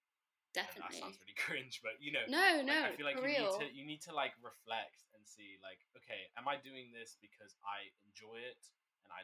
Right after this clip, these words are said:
Speaker 1: love it, or am I doing it because other people are doing it?" I think it's
Speaker 2: Oh,
Speaker 1: really
Speaker 2: for
Speaker 1: important to
Speaker 2: sure.
Speaker 1: make that distinction all the time. And it's moments like these where we can,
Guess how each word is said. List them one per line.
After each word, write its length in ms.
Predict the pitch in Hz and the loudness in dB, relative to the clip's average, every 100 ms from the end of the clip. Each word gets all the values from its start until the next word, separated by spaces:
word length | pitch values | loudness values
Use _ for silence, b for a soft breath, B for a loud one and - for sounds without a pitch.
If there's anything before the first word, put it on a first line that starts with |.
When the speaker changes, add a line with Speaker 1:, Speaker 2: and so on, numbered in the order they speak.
| 101 | -8
Speaker 1:
love 180 | 110 98 | -10 -10
it, 100 | 98 104 | -20 _
or 80 | 98 | -14
am 80 | 98 | -14
I 80 | 95 | -14
doing 200 | 104 98 | -20 -20
it 100 | 90 | -20
because 360 | 95 _ 90 - - | _ _ -20 -20 -20
other 160 | - _ 98 | -20 _ _
people 240 | 90 85 80 | _ _ _
are 80 | _ | _
doing 180 | 85 _ | _ _
it?" 100 | _ - | _ -20
I 40 | - | -20
think 120 | 208 | -4
it's 60 | 254 | -2
Speaker 2:
Oh, 60 | 254 | -2
Speaker 1:
really 100 | 233 | -2
Speaker 2:
for 80 | |
Speaker 1:
important 320 | 226 - 214 202 | -2 -4 -4 -6
to 40 | |
Speaker 2:
sure. 40 | 190 | -6
Speaker 1:
make 120 | 202 | -10
that 180 | - - _ | -14 -14 _
distinction 560 | 110 - 107 - 95 92 _ _ | -20 -18 -14 -14 -14 -20 _ _
all 240 | 113 113 107 | -20 -20 -20
the 100 | 101 | -20
time. 340 | - 95 92 _ _ _ _ | -16 -16 -18 _ _ _ _
And 80 | 135 | -14
it's 140 | 117 - | -14 -8
moments 280 | 131 135 131 | -6 -6 -10
like 140 | 113 | -12
these 180 | 117 110 | -14 -18
where 120 | 104 101 | -18 -18
we 120 | 101 - | -20 -8
can, 220 | 110 104 | -6 -6